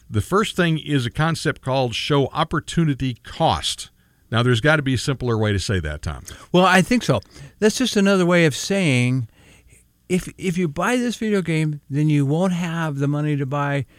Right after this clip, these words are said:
Speaker 2: that pair of shoes. And at, at this age, your kids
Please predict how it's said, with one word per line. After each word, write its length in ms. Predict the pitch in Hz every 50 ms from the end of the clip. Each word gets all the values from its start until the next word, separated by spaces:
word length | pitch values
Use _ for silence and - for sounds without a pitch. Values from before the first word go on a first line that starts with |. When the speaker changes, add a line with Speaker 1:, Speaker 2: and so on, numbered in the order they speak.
| _ _ _ _ -
Speaker 2:
that 200 | 156 151 143 -
pair 180 | 156 151 143
of 60 | 139 -
shoes. 540 | - - - 175 165 135 117 101 92 - - _ - - - -
And 140 | - 139 139
at, 120 | 139 - 104
at 160 | 135 135 -
this 200 | 180 175 - -
age, 300 | 175 170 165 143 - - -
your 220 | - 175 170 156
kids 360 | - - 185 185 170 143 -